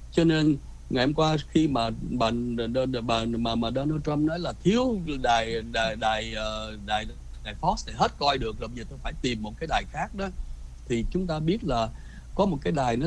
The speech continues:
tên là, là, là, là One American News đó, O A N đó, đài oan đó. Thì cái, cái, cái đài One American News đó, nó, nó, nó lại bắt đầu nó nịnh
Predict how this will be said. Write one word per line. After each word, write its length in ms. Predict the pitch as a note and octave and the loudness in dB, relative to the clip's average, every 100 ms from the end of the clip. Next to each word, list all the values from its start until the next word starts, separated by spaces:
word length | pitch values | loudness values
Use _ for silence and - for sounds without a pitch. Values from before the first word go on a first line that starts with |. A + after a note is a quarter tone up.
| E3 | 0
tên 220 | D#3 D3+ | 2 4
là, 160 | B2+ A#2 | 4 4
là, 180 | A#2 | 2
là, 200 | A2+ A#2+ | 2 2
là 260 | A#2 A2+ A2 A2 | 4 4 4 2
One 140 | C#3 D3+ | 2 2
American 560 | B2+ A#2 C#3 D#3 D#3 D#3 | 0 -4 -8 -8 -8 -8
News 360 | D#3 D#3+ C#3+ F3+ | -6 -8 -4 -4
đó, 60 | D#3+ - | -4 -4
O 100 | - D#3 D3+ | 4 4 4
A 380 | D3+ D3+ C#3+ D3 | 2 0 0 -2
N 100 | D3+ | -2
đó, 60 | D#3+ D3 | -4 -2
đài 160 | A2 | -2
oan 640 | A2+ A#2+ - D#3+ D#3+ D#3+ D#3 | -4 -8 2 4 4 2 -4
đó. 60 | E3 - - - - | -8 -10 -14 -12 -6
Thì 140 | - A#2 - | -4 -2 -2
cái, 160 | F3 E3+ - | -2 -4 -4
cái, 120 | F#3 E3+ E3 | -2 -2 -2
cái 100 | E3+ | -2
đài 260 | D#3 B2+ B2 | 0 0 0
One 140 | C#3 C#3+ | 0 -2
American 460 | B2+ C#3+ D3 D#3 | -2 -4 -2 0
News 340 | D3+ D3+ D3 E3+ | 0 -2 0 -2
đó, 60 | E3+ - - - | -2 -10 -6 2
nó, 180 | F3+ | 4
nó, 200 | F3+ F#3+ F#3 | 6 2 2
nó 200 | - F#3 | 0 2
lại 200 | F3+ A2 | 4 4
bắt 240 | C#3 F#3 G3 | 2 0 0
đầu 280 | B2+ A2+ | 0 2
nó 140 | A#2 E3+ | 2 2
nịnh 420 | E3 A#2 A2+ | 2 2 0